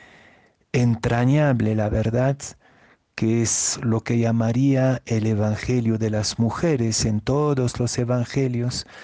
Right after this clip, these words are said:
las mujeres sí se quedan y se quedan hasta ver, ¿no?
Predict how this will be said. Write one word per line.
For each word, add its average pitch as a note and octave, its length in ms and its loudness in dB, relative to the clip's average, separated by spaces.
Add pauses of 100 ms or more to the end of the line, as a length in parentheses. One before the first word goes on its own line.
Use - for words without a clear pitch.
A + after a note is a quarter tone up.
(200)
las A2+ 340 -2
mujeres A#2+ 460 0
sí C#3+ 360 0
se - 360 -2
quedan B2+ 500 0
y A#2+ 80 2
se G#2+ 240 -2
quedan B2 560 0
hasta - 600 -4
ver, A#2 500 0
¿no? B2 220 -6